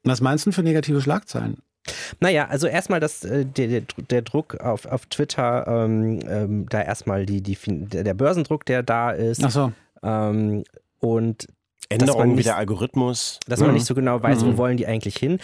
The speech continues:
Speaker 2: Also eigentlich
Speaker 3: Ja.
Speaker 2: wär, wär's für Twitter ja perfekt, wenn es so ein mittelständisches Unternehmen sein dürfte. Aber alle ähm, von außen haben ja so ein bisschen die Erwartung, dass es das nächste Facebook wird, was ja total illusorisch ist und das Ding ja auch irgendwie, glaub ich, dann kaputt machen würde.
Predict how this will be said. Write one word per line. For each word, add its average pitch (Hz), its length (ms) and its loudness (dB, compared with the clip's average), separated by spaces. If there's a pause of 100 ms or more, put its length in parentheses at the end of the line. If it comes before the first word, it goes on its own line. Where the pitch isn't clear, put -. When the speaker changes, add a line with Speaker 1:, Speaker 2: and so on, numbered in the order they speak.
(160)
Speaker 2:
Also 120 140 0
eigentlich 226 340 0
Speaker 3:
Ja. 190 80 2
Speaker 2:
wär, 196 220 0
wär's 160 160 0
für - 100 -4
Twitter 185 240 0
ja 156 120 2
perfekt, - 400 -4
wenn 151 140 0
es 165 120 -2
so 156 60 0
ein 139 120 0
mittelständisches 147 640 0
Unternehmen 120 500 2
sein 92 280 0
dürfte. 92 440 -2 (400)
Aber 127 260 -2
alle 185 380 0 (160)
ähm, 127 360 2
von 120 220 -4
außen 135 400 -2
haben 139 100 0
ja 131 60 0
so 127 100 0
ein 120 40 0
bisschen 127 220 -4
die 131 80 0
Erwartung, 104 600 -2
dass 113 160 -4
es - 60 -8
das - 180 -4
nächste 113 220 -2
Facebook - 380 -6
wird, 104 120 -2
was 110 120 -4
ja - 60 -2
total 156 340 -4
illusorisch 143 580 0
ist 143 160 -2
und 123 140 -2
das - 100 -6
Ding 143 140 0
ja 127 100 0
auch - 60 -8
irgendwie, 127 280 -2
glaub 120 200 0
ich, 120 120 -6
dann 123 180 -4
kaputt - 300 -6
machen 82 240 -6
würde. 80 180 -4